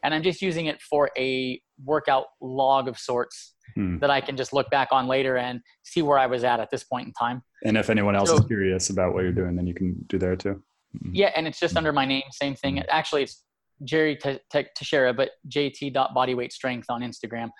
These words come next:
Speaker 2: Mm-hmm.
Speaker 1: So if you're curious about what I'm personally working on at a given time, it'll be on Instagram. If you're trying to learn to, you know, further or, or improve your own fitness, then that's gonna be Twitter and YouTube.
Speaker 2: Mm-hmm.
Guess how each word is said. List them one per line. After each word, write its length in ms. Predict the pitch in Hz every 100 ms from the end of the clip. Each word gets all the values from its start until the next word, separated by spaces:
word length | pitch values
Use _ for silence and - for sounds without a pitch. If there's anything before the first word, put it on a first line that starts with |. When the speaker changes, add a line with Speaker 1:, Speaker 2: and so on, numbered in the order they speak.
| -
Speaker 2:
Mm-hmm. 140 | 90 85
Speaker 1:
So 120 | 240
if 140 | - 202
you're 80 |
curious 320 | - 226 202 180
about 220 | 175 135
what 100 | 151
I'm 140 | 139
personally 360 | 131 165 - 131
working 300 | 147 156 139
on 160 | 131 131
at 140 | 120
a 40 |
given 260 | 120 127 120
time, 340 | - 139 127
it'll 160 | 127 127
be 100 | 127
on 100 | 113
Instagram. 520 | 127 - 117 120 117 - - _ _ -
If 140 | 143 147
you're 120 | 151
trying 360 | - 156 147 -
to 120 | 131
learn 580 | 127 135 143 131 131 - _ _ _ _ - -
to, 460 | 147 139 135 - _ _ _ _ -
you 100 | 143
know, 340 | 127 120 120 _ _ -
further 340 | - 160 143
or, 220 | 135 131 139
or 80 | 131
improve 400 | 123 - 147 127
your 180 | 135 -
own 460 | 147 147 139 120 - _ _
fitness, 480 | - 139 127 120 -
then 140 | 120
that's 200 | 120 120 -
gonna 160 | 131
be 140 | 117 117
Twitter 320 | - 123 117
and 180 | 107 113
YouTube. 360 | 113 113 113 107 -
Speaker 2:
Mm-hmm. 280 | 92 87 82